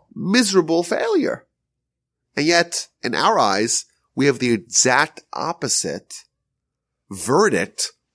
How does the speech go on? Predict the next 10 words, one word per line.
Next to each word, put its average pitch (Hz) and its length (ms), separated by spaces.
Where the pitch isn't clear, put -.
on 120 220
these 120 240
two 139 160
neighbors. - 640
The 101 100
Rambam 147 300
tells 156 280
us, - 360
every 240 560
single 185 800